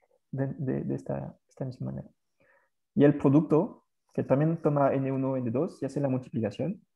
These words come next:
pero se puede escribir así. Y aquí simplemente para mostrar que finalmente la función compute,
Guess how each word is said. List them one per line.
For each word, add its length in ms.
pero 160
se 120
puede 220
escribir 320
así. 140
Y 60
aquí 140
simplemente 480
para 220
mostrar 400
que 340
finalmente 460
la 100
función 360
compute, 480